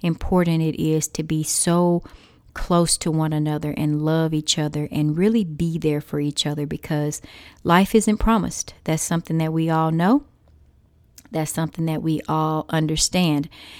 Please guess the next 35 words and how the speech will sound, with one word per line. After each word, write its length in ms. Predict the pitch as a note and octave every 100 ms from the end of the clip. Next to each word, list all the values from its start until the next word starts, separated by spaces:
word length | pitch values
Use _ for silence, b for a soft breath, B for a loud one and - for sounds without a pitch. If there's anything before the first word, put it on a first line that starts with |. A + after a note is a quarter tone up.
| B B
And 160 | D#3
so 300 | - D#3+ D3+ D3
I'm 140 | E3
just 200 | F3 -
thankful 300 | F3 E3+ -
for 180 | - E3
my 140 | E3
life, 340 | E3+ F3 A3+ -
and 120 | - D#3
I'm 100 | D#3
thankful 340 | D#3 D3+ D#3
for 180 | - D#3
everyone 500 | E3 E3 D#3+ D#3+ D#3
who's 240 | D#3+ D#3
listening. 500 | D#3 E3+ - F#3+ F#3+
I'm 80 | D#3+
thankful 360 | E3 D#3 - D#3
that 160 | D3
you 200 | D3 E3+
guys 400 | E3+ E3+ F3 F3
have 240 | F#3 F3+ E3+
life, 360 | E3 B3 - - B B B B -
um, 300 | D3+ D3 D3+
because 280 | D3 D#3
I'm 140 | D3+ D3
pretty 280 | - D#3+ D#3+
sure 360 | - E3 E3
you're 240 | E3 D#3 D3+
somebody's 720 | - D#3+ D#3+ D#3+ D#3 D#3 - B B B B
daughter, 800 | - D#3 E3+ F3 F3+ F3+ F3+ F3+
brother, 680 | - D#3+ E3+ F3 F3 E3+ E3+
uh, 100 | - D#3
or 220 | D#3 D3+
sister, 720 | - F3+ - - F3 E3+ E3+
whatever. 560 | D#3 E3 E3+ E3 E3+